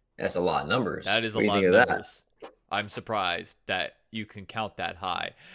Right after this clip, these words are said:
Speaker 2: Uh, thank
Speaker 1: Yeah,
Speaker 2: you
Speaker 1: I can
Speaker 2: all
Speaker 1: too.
Speaker 2: very much for listening. If you like what you hear on this episode, please subscribe, rate, and review. It helps out the show greatly.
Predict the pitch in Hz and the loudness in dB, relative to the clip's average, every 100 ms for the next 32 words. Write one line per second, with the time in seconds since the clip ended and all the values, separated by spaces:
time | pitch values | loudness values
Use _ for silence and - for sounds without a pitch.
0 | - 143 160 156 214 - 214 185 180 175 | -2 4 4 4 2 2 4 6 6 6
1 | 131 117 160 160 156 151 143 - 143 131 | 2 0 0 2 2 0 -2 -2 -6 -4
2 | 127 147 123 139 139 135 127 123 127 120 | -4 -6 -8 -4 -4 -4 -8 -4 -4 -2
3 | 110 123 120 - 120 117 143 139 131 123 | -2 -2 -4 -2 -2 -2 -2 -4 -6 -8
4 | - 156 151 127 135 127 113 104 131 92 | -8 0 0 2 0 0 -6 -6 -4 -6
5 | 104 156 165 160 98 - 117 101 - 131 | -2 -2 0 -2 -4 -2 -2 -2 -2 0
6 | 120 135 135 | 0 -2 -4